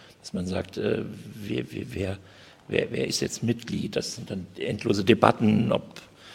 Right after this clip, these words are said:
ähm, irgendwelche Länder, äh, eine Anwartschaft haben oder dann Mitglied werden können. Aber das kann nicht nach kultureller Identität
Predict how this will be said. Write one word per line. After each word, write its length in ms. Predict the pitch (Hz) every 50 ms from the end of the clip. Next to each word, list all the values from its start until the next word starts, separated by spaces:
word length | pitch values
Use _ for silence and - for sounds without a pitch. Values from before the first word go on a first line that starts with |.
| - - - - - -
ähm, 340 | 98 92 90 90 90 90 -
irgendwelche 500 | 76 123 117 - - 98 92 90 92 95
Länder, 600 | 92 98 101 113 120 113 110 98 92 92 - - -
äh, 380 | - - 98 98 95 98 90 87 107 101 90 - - - - - - - - - - - - - - -
eine 340 | - 127 131 - - -
Anwartschaft 640 | - - 107 113 113 101 - - - - - - -
haben 320 | - 87 87 90 - - -
oder 160 | - - -
dann 200 | - - 87 95
Mitglied 420 | 104 107 - - - - - -
werden 280 | - - 98 87 90 92
können. 280 | - 87 90 101 110 - - - - - - - - _ _ -
Aber 180 | - - - -
das 140 | - - -
kann 240 | - 123 120 117
nicht 200 | 127 143 143 -
nach 180 | 127 123 101 - - - - - - - - - _ -
kultureller 540 | - 139 127 - 131 120 - 110 110 110
Identität 1000 | 107 - - - 98 98 104 92 - - - 113 110 110 113 - - - - -